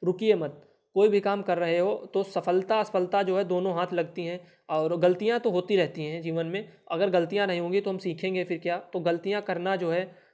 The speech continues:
वो कोई बुरी बात नहीं है, लेकिन इतनी गलतियाँ मत करो कि जो है दुनिया आपको मूर्ख भी समझने लगे। क्योंकि जब छोटा इंसान जो है गलती करता है तो उसको मूर्ख ही बोलते हैं कि "ये देखिए मूर्ख है।" अगर ब-, बड़ा इंसान वही गलती कर देता है तो क्या बोलते हैं कि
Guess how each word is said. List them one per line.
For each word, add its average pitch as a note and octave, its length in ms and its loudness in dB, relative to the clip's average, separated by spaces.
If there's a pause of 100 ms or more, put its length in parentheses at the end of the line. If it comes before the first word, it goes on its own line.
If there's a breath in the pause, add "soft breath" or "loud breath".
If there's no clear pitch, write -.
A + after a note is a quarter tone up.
(100)
वो E3 160 0
कोई F#3+ 220 4
बुरी E3+ 380 2
बात F#3 200 6
नहीं E3+ 220 -2
है, F#3+ 60 0
लेकिन F#3 220 -2
इतनी G#3 260 0
गलतियाँ G#3 360 2
मत F#3+ 160 -4
करो F3+ 220 -2 (440)
कि E3+ 400 -2
जो F#3 160 0
है F#3 60 4
दुनिया F3+ 300 0
आपको F#3 280 0
मूर्ख F3 320 -4
भी F3 120 -4
समझने E3+ 380 -2
लगे। E3+ 200 -2
क्योंकि F#3+ 320 -6 (220)
जब G3+ 160 -2
छोटा G#3 380 2
इंसान G3 520 -2
जो F#3+ 140 0
है F#3+ 120 -2 (260 loud breath)
गलती F3+ 240 0
करता F#3+ 300 2
है F#3+ 80 4
तो F#3+ 200 0
उसको F#3 340 0
मूर्ख F#3 280 0
ही G3 80 0
बोलते E3+ 300 0
हैं F3+ 220 -2
कि F#3+ 140 -6
"ये F3 100 2
देखिए F3 260 -2
मूर्ख E3+ 300 -4
है।" D#3+ 120 -4 (320 loud breath)
अगर F#3+ 180 2
ब-, E3 260 0
बड़ा F#3 180 6
इंसान G#3 300 2
वही G3+ 160 2
गलती F#3 260 2
कर G3 140 2
देता F3 220 0
है G3 60 2
तो G3+ 100 -2
क्या G#3 180 4
बोलते F3+ 280 2
हैं F#3+ 100 -2
कि F#3+ 160 -4